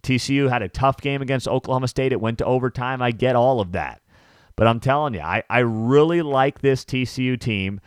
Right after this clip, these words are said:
They're getting better every week. They're getting more confident every week.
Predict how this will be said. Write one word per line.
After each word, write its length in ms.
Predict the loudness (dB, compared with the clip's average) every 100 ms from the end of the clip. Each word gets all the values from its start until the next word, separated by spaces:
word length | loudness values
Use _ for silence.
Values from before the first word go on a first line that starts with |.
| _ -4
They're 120 | 0
getting 280 | 2 2 2
better 300 | 2 4 4
every 180 | 4 4
week. 400 | 2 0 -4 -16 _ _
They're 140 | -6 -4
getting 260 | -2 -4
more 160 | -4 -6
confident 580 | -4 -4 -4 -4 -8 -4
every 220 | 0 0
week. 400 | 2 0 -2 -12